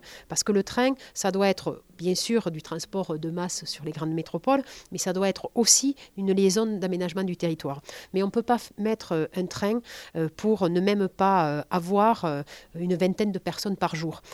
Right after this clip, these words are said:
Euh, donc je ne suis pas, euh, dans une position budgétaire, je suis dans une position de bon sens. Euh, parce qu'en termes d'investissement, ce serait minimum deux cents millions d'euros. Donc deux cents millions d'euros,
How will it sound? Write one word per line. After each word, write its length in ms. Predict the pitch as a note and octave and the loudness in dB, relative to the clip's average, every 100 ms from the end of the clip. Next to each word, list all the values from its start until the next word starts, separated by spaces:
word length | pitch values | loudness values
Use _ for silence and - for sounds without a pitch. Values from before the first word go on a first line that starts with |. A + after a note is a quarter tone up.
| - - | -18 -8
Euh, 420 | E3 E3 D#3+ D#3 D#3+ | -4 -2 0 0 0
donc 300 | G3+ G3 D#3 | 0 0 -4
je 140 | F#3 | -2
ne 140 | F#3 | -2
suis 220 | F3 - F#3 | -2 -4 -2
pas, 260 | G#3+ G3+ - - - | 0 0 -2 -20 -10
euh, 100 | E3+ | -6
dans 260 | E3 F3+ F3+ | -2 0 0
une 300 | E3 F#3 F3 | 0 0 -2
position 640 | - G#3+ F#3+ G3 - G3+ | 0 2 4 2 2 2
budgétaire, 640 | F#3 F3 - F3+ A3+ B3 A#3+ - - - | 0 -4 -4 0 2 2 0 -10 -18 -12
je 160 | D3+ F#3 | -4 -2
suis 200 | - A3 | 0 2
dans 120 | F#3+ | 2
une 160 | F3+ | 0
position 400 | F3 G3 F3+ - | -4 -2 -2 -2
de 140 | A3+ E3+ | -2 0
bon 200 | E3+ F#3 | 0 2
sens. 380 | - E3 D#3+ - - - - | 2 2 -2 -6 -16 -14 -10
Euh, 80 | D#3 | -8
parce 200 | F3+ - | -4 0
qu'en 140 | G3+ | 0
termes 240 | F#3+ G#3+ G3+ | 2 0 2
d'investissement, 640 | G3 G3 - - - A#3+ | 0 0 -2 0 0 0
ce 120 | A#3 | 0
serait 200 | F#3+ G3 | -2 0
minimum 400 | F#3+ G#3+ A3+ A3+ | 2 2 2 -2
deux 220 | F#3 A3+ A3+ | -4 -2 -2
cents 220 | - A3+ | -2 -2
millions 520 | G#3+ G3+ G#3+ G#3 G#3+ | -4 -4 -2 -2 -4
d'euros. 420 | G3 E3 F3+ - - - - - | -6 -8 -8 -10 -14 -18 -18 -8
Donc 220 | F3+ F3+ | -4 -4
deux 100 | F3 | 0
cents 160 | G#3+ A3+ | 2 2
millions 380 | G#3 G#3+ G#3+ G#3+ | 0 0 2 0
d'euros, 540 | F#3+ G3+ - A3 B3+ | 2 2 6 6 6